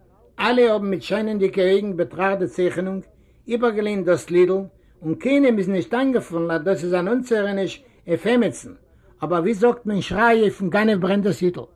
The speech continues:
וועט זיך דער גנב כאפן פארן קאפ? זעלבער גרינדט זיך בשעת איבערליין אין דאס לידל דער מונד, וואס ער נאר מאל האט מיר געזאגט, דעם ברונע געוויסט, דער קעפאיאניק טרוש אין די אויגן. מיינס זעלבער, אז ווי באלד מען הייס גרין,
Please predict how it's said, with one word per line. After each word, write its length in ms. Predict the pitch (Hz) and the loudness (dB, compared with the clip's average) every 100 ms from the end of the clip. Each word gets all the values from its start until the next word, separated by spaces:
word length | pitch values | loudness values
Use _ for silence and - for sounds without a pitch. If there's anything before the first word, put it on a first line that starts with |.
| _ _ _ _ _ 180 | _ _ _ _ _ -4
וועט 140 | 180 | -2
זיך 140 | 185 | -2
דער 100 | 165 | 0
גנב 340 | 170 208 247 196 | 0 2 2 2
כאפן 380 | - 202 214 214 | 0 -4 -2 -2
פארן 320 | 190 190 175 | -2 -2 -2
קאפ? 260 | 170 170 175 - _ _ _ _ _ - | 0 0 -2 -18 _ _ _ _ _ -12
זעלבער 360 | - 254 247 | 0 2 4
גרינדט 380 | 220 220 247 226 | 2 2 2 2
זיך 100 | 185 | 0
בשעת 340 | 170 - 214 190 | -4 -4 -4 -2
איבערליין 440 | 233 233 226 214 208 | -2 0 0 0 -2
אין 80 | 185 | -2
דאס 220 | 180 214 | -4 -2
לידל 240 | 262 240 | 0 0
דער 140 | 185 180 | 0 0
מונד, 380 | 254 240 151 - _ _ - | 2 2 0 -8 _ _ -6
וואס 200 | 190 180 | -6 -2
ער 60 | 196 | 0
נאר 140 | 240 | 2
מאל 180 | 269 247 240 202 208 | 4 4 2 -8 -4
האט 240 | 208 190 | -4 -4
מיר 160 | 190 180 | -4 -2
געזאגט, 380 | 180 240 240 226 | 0 2 2 0
דעם 140 | 196 | -2
ברונע 320 | 175 220 240 | 0 2 2
געוויסט, 500 | 190 165 226 175 - - _ - _ - | 0 0 0 0 -4 -20 _ -20 _ -6
דער 100 | 185 | -4
קעפאיאניק 680 | 196 - 180 190 240 226 | -4 -2 0 2 2 0
טרוש 300 | - - 220 | -2 -4 -2
אין 100 | 214 | -2
די 80 | 196 | 0
אויגן. 260 | 202 180 - - _ _ _ _ | 2 2 -2 -14 _ _ _ _
מיינס 520 | 139 202 254 240 - 220 | 0 4 4 2 -2 2
זעלבער, 240 | 233 233 - | 4 4 4
אז 140 | 202 | -2
ווי 140 | 151 180 | 2 0
באלד 280 | 160 220 220 | 2 2 2
מען 140 | 202 | 0
הייס 360 | 165 196 240 180 | 4 4 2 0
גרין, 420 | 156 185 247 240 | 0 2 4 2